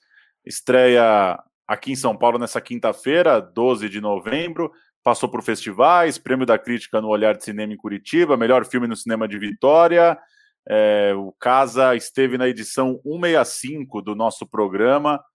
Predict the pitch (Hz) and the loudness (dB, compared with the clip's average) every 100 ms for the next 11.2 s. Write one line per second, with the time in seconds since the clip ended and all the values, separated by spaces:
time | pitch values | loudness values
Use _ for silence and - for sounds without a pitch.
0 | _ _ - 110 107 120 120 110 - 117 | _ _ -20 -20 -6 0 0 -2 -8 -4
1 | 113 104 - 143 156 - 165 165 _ _ | -4 -6 -6 -6 -4 -2 -4 -4 _ _
2 | - 147 147 143 139 143 139 120 131 127 | -6 -2 -2 0 0 2 0 0 2 2
3 | 120 - 123 120 117 110 101 147 165 110 | 2 2 -2 -2 -4 -4 -2 2 2 2
4 | 123 135 107 101 104 131 143 117 101 - | 2 2 0 -2 0 0 0 0 -4 -2
5 | 113 143 139 117 92 95 95 113 143 117 | 2 4 4 4 0 -12 -6 -2 -2 -4
6 | 123 123 104 113 120 - 123 110 101 - | -8 -8 0 2 2 0 -8 -6 -8 -10
7 | _ 123 131 - 127 107 107 123 131 117 | _ -12 -10 -8 -8 -4 2 2 2 -2
8 | 117 113 117 104 - _ - 117 113 - | -12 -8 -6 -8 -10 _ -6 0 0 -2
9 | - 117 110 90 - 113 - 98 110 107 | -2 -2 -2 -8 -4 -4 -2 2 4 4
10 | - 107 - 101 107 104 107 107 101 98 | 0 -8 -4 2 2 2 -2 -4 -4 0
11 | 113 123 | 2 0